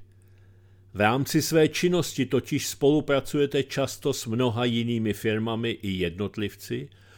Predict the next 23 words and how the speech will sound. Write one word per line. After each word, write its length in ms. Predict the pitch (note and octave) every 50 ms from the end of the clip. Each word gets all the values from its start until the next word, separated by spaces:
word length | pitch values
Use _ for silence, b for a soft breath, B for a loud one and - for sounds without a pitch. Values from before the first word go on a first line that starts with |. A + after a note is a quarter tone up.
| b b b b
o 160 | A2+ A#2 A#2+
jejich 440 | A#2+ C#3 E3+ F3+ F3+ E3 C3 - -
serióznosti 1080 | - - F#3+ F3+ F3 D3+ C#3 A#2+ A2+ F#2+ G2 G#2 G#2 G2 - - - - G2+ F#2+ - - -
se 220 | - - - A2+
můžete 460 | A2 A#2+ B2+ A#2+ - D3+ C#3 - C3+ A#2
pouze 380 | - C3+ C3 B2 G#2 A2+ G2+
domnívat, 800 | F2+ G2+ G#2 G2 G#2+ A2+ A2+ A#2+ A#2 A2+ A#2 C3 C#3 - - b b b b b b b b -
protože 420 | - G#2+ G2+ - A#2+ G2 A2+ G#2
mít 300 | G2+ G#2 G#2 F#2+ - -
jistotu 540 | F#2+ F#2+ G2 - - - G#2+ F#2+ - A2+ G#2
nelze. 420 | G#2 A2+ B2 B2 A2+ E2+ - - - - - - - _ _ _ _ _ _ _ _ _ _ _ _ _ _ _
Což 360 | - - D3 C#3 - - -
nijak 340 | D3+ F3 G#3 G#3+ - - -
nebrání 600 | C3+ C#3+ C3+ C#3 E3 E3+ F3 F3+ F3+ F3+ F3+ E3
finančním 580 | - E3 D#3 E3 F3 E3 - - E3 D3 C3 -
úřadům 600 | D3 C#3 C3+ A#2 D3+ D3 C3+ C#3 D#3 D3+ D3+ C3+
v 60 | G#2
represi 560 | A#2 A2+ A#2 A2+ - C#3 C#3+ C3+ - - D#3
vedoucí 640 | B2+ B2+ B2 A#2 B2+ B2 C3 C3 B2+ - C#3 C#3 - -
až 240 | A2+ G#2+ - -
k 100 | - -
likvidaci 600 | A#2+ A#2 A2+ - B2 B2+ B2 B2 A#2+ - - F#2
podnikání, 960 | E2+ - F#2+ F#2 G#2 A2+ A#2 A2 - B2 B2 B2 B2 B2+ C3 C3 C3 C3 C3